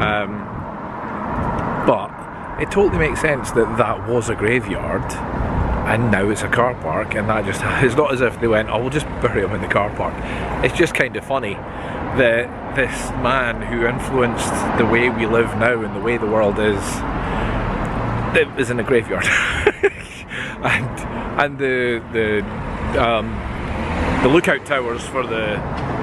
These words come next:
resurrectionists, the grave robbers, I mean, that's brilliant. That's touching on just a nice bigger story. I've been meaning to do the Burke and Hare story for a long time, but I'm gonna be completely honest with you, I'm nervous about it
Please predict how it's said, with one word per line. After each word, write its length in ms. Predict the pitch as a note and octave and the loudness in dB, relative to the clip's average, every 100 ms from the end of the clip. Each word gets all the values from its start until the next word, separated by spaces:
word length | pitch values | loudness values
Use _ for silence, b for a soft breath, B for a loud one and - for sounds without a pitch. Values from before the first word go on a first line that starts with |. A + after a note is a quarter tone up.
| - | 2
resurrectionists, 880 | C3+ C3+ C3+ B2 D3 - B2+ - - | 4 2 0 0 0 0 -6 -4 -6
the 80 | - | -6
grave 340 | - C3+ D3 | 0 2 2
robbers, 340 | B2 G2 G2 F#2+ | 0 -2 -2 -2
I 40 | |
mean, 180 | A#2+ B2 | -2 0
that's 240 | D3 C3+ - - | 0 0 -4 -4
brilliant. 420 | A#2 B2+ A#2+ G#2+ | 2 2 2 2
That's 220 | A#2+ C#3+ | 2 0
touching 400 | - D#3 - C#3 | -2 -4 -2 -2
on 220 | B2+ A2 G2 G#2+ B B B B B E2+ - | 2 2 0 -6 B B B B B -2 0
just 180 | A2+ | 0
a 80 | A#2+ | 0
nice 400 | A#2 B2 C3 A#2+ - G#2+ | -2 0 -2 -2 -8 -2
bigger 240 | A#2 G2+ | -2 0
story. 540 | - - B2 B2 G#2+ F2+ | -4 0 4 6 6 2
I've 120 | F#2+ | 0
been 140 | A#2+ | 0
meaning 200 | C3+ E3 | 2 0
to 60 | F3+ | 0
do 200 | E3 D#3 | 2 2
the 220 | C3+ A#2+ - B B B | 2 2 0 B B B
Burke 220 | - B2+ B2+ | 0 0 0
and 100 | A2 | 0
Hare 140 | A#2 | 0
story 260 | - A2 F#2+ | 0 0 0
for 140 | - | 0
a 80 | D#2+ | 0
long 560 | F#2+ G2+ A#2 A#2+ A2 | 2 4 4 2 -4
time, 400 | - G#2+ G#2 E2+ C#2+ G2+ B B B - | -4 -2 -2 -4 -6 -8 B B B 0
but 60 | A#2 | 0
I'm 100 | A2 | 2
gonna 140 | C3 | 2
be 100 | B2+ | 2
completely 360 | A#2 B2+ C#3 B2 | 2 4 4 6
honest 220 | C3+ C3+ | 4 0
with 140 | F#2+ | -4
you, 80 | F2+ | -4
I'm 160 | F2+ G2 | 0 2
nervous 400 | G#2+ B2+ A2 - | 4 2 -2 -8
about 400 | F#2 E2+ E2+ | -8 -10 -10
it 100 | - | -10